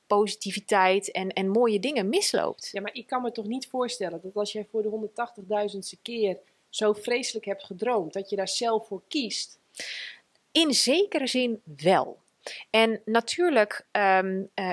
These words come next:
Speaker 1: is er een verschil tussen, eh, verantwoordelijk zijn en, en schuldig zijn, hè? Dus laat ik even heel duidelijk zijn daar ook over. Ehm, dat je ergens voor kiest, betekent niet dat je het bewust kiest.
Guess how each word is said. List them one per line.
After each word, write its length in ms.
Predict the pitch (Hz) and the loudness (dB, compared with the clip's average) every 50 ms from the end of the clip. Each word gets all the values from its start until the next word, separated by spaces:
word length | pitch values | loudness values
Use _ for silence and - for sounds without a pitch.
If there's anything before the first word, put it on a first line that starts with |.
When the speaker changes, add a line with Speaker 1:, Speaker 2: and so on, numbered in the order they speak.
| - | -2
Speaker 1:
is 180 | - - 302 - | 0 0 0 2
er 60 | 285 247 | 2 0
een 80 | 214 | 0
verschil 580 | - - 190 - - - 254 269 254 - - - - | -2 -2 -4 -2 0 2 4 4 4 2 2 -2 -2
tussen, 580 | - 240 220 - - - 196 175 170 170 - | 2 2 2 2 2 2 4 4 4 2 0
eh, 160 | - 180 175 | -4 -6 -6
verantwoordelijk 560 | 165 - - 190 185 180 214 254 294 285 262 - | -4 -2 -2 -2 -2 0 2 2 2 2 0 -2
zijn 380 | - 220 208 208 208 208 208 - | -2 0 2 2 0 0 -4 -4
en, 220 | - 190 180 180 - | -4 -4 -4 -4 -4
en 100 | - 175 | -2 -2
schuldig 480 | - - - - 208 175 147 - - | 0 0 0 0 -2 -4 -4 -4 -6
zijn, 320 | - - - - 92 147 170 | -6 -6 -4 -6 -6 -2 0
hè? 100 | 214 247 | 0 2
Dus 120 | 262 233 202 | 2 2 2
laat 180 | 202 196 202 | 2 2 2
ik 60 | 208 | 0
even 180 | - 208 196 180 | -2 -4 -4 -2
heel 260 | 165 175 196 240 254 214 | -2 2 6 6 6 8
duidelijk 360 | 196 190 180 185 - 165 - | 6 6 4 4 0 -4 -6
zijn 200 | - 180 170 170 | -4 -4 -4 -2
daar 160 | 170 160 - | 0 -2 -2
ook 220 | - 175 - - | -2 -4 -6 -6
over. 360 | - - - 175 190 233 302 349 - - - - - - - - | -4 -4 -4 -2 -2 -4 -4 -6 -8 -14 -14 -14 -14 -16 -6 0
Ehm, 240 | - 190 180 180 180 - | 2 2 2 2 0 0
dat 240 | 190 180 247 277 - | 2 4 4 4 2
je 80 | - | 2
ergens 280 | - - 262 240 - - | 2 2 2 2 0 -4
voor 180 | - - 196 _ | -4 -6 -6 _
kiest, 380 | - 359 370 359 - - - | -2 0 0 2 0 -2 -2
betekent 460 | 202 208 - 254 247 247 233 220 214 | -6 -2 2 4 4 4 4 0 0
niet 300 | - 220 285 330 - - | 0 0 0 0 -2 -2
dat 180 | - 220 208 - | 0 0 0 0
je 100 | - 220 | -2 -2
het 120 | 208 185 | -2 -2
bewust 380 | 165 180 170 185 196 165 - - | -2 -2 2 2 2 2 2 -2
kiest. 480 | - - - - - - - - - | -6 -10 -12 -8 -8 -6 -6 -8 -10